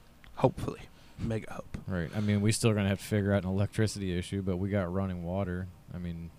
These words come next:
Speaker 2: we can f-, <clears throat> we can figure all that out.
Speaker 1: For sure. Um, Dustin,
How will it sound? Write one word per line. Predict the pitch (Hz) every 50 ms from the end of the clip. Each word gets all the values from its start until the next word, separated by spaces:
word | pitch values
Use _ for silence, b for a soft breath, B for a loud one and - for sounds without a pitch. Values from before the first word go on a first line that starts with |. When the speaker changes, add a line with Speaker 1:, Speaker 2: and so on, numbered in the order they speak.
| - - - - - - - - - - - - - - - - -
Speaker 2:
we | - 101
can | 98 - 95 -
f-, | - - 127 139 - 170 220 - - -
<clears throat> | - - - -
we | 107 101
can | 82 76
figure | - - 87 82 82 87
all | 87 90
that | 90 92 92
out. | 92 92 - - - -
Speaker 1:
For | - 143 143
sure. | 127 - 113 120 131 - - - - - - - - - - - - - - - - - - - - - - - - -
Um, | 143 139 131 123 120 113 104 101 - - - - - -
Dustin, | - 135 131 - - -